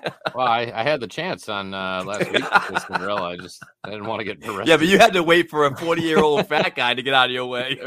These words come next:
Speaker 1: <laughs> Right, yeah, no kidding. Oh my God. Move.
Speaker 2: <laughs>
Speaker 1: Um, you know, but it is, it, it, the adjustment period, boy, is it nice to come into a locker room like this where, I mean, you know, uh, uh,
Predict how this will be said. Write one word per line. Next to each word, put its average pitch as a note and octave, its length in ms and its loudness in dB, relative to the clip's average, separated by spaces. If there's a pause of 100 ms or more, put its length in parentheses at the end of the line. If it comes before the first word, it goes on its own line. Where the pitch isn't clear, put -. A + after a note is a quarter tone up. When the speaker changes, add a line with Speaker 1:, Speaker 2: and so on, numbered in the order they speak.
Speaker 1:
<laughs> - 160 -10
Right, D3 140 -2
yeah, C#3+ 180 -2
no C#3 180 -4
kidding. B2 400 -10
Oh A#2+ 160 -10
my F#2 120 -12
God. G2+ 500 -6
Move. - 320 -8
Speaker 2:
<laughs> - 840 -12
Speaker 1:
Um, A#2 500 -2 (160)
you D3+ 100 -2
know, D3 160 -2
but C#3+ 160 0
it D3 120 -2
is, D3 200 -6
it, - 260 -10
it, G#2 200 -18
the C3 140 -2
adjustment C3 440 -6
period, A#2 360 -4
boy, A2+ 200 -2
is G2 120 -10
it A2+ 100 -12
nice A2 280 -10
to G2 100 -14
come G#2 180 -10
into G2+ 180 -10
a - 20 -10
locker F#2 320 -6
room F#2+ 120 -10
like F2+ 200 -12
this F#2 260 -16
where, E2+ 260 -12 (420)
I G2 100 -12
mean, F2+ 360 -10
you F#2+ 120 -14
know, F2+ 160 -10 (180)
uh, F2 40 -18
uh, D2 480 -20